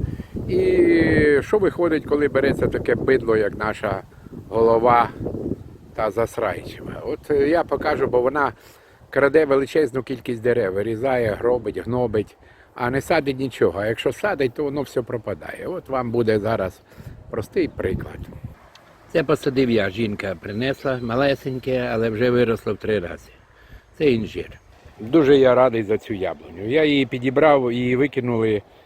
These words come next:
на базарі. Прямо викинули туди, де бензопилами торгують, там вона валялася, я її туди і хожу. І бачу, ме-, напівмертва. Я її взяв і виходив.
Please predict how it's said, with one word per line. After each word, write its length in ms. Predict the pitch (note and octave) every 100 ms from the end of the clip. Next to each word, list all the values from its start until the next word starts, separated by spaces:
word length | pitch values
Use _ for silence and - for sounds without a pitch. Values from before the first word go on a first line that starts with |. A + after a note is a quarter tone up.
| _ -
на 100 | A#2+
базарі. 400 | B2 A#2 G2+ A#2+
Прямо 300 | F#3+ E3 C3+
викинули 480 | C3+ A#2+ A2+ G#2
туди, 300 | G2+ G2+ G2+
де 320 | F2+ F#2+ F2 F2 - - -
бензопилами 640 | G#2 F#2+ G2 F#2 F2+ F2
торгують, 420 | E2+ F#2+ A#2 B2 G2
там 160 | G2
вона 200 | F2+ E2+
валялася, 540 | F2 G2+ A#2+ A2+ - F#2
я 160 | F#2+
її 120 | F2+
туди 340 | F#2+ G#2+ F2+ G#2+
і 40 |
хожу. 380 | - G2+ F#2+ D#3 - - - - - - -
І 60 |
бачу, 320 | A3+ A#3 - C#3+
ме-, 280 | C3+ A#2+
напівмертва. 840 | A2 A#2+ B2 A#2+ G#2+ G2 F#2 G2 F2 - - - - - - - - -
Я 140 | D3+
її 220 | C3 A#2
взяв 280 | G#2+ C#3 C3
і 80 | A2
виходив. 460 | G2+ F#2+ - F2